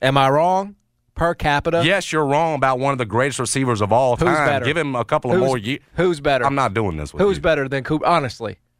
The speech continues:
Speaker 2: Uh, we got one right here, played for Memphis better than Cooper. Played for that same team.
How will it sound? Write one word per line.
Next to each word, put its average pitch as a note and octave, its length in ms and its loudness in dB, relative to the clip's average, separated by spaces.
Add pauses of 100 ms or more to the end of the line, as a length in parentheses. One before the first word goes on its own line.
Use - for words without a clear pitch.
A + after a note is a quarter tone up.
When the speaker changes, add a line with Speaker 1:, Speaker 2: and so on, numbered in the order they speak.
(600)
Speaker 2:
Uh, F#2 100 2
we G#2+ 160 0
got A#2 200 2
one A2 220 0
right A#2 200 2
here, B2 120 0
played A#2+ 220 -2
for G#2 100 -2
Memphis G#2+ 320 -2
better E2+ 240 0
than D2+ 100 -6
Cooper. D2 360 -8 (180)
Played A2+ 240 2
for G#2 80 -2
that A2 180 2
same A#2+ 320 -2
team. G2 360 -4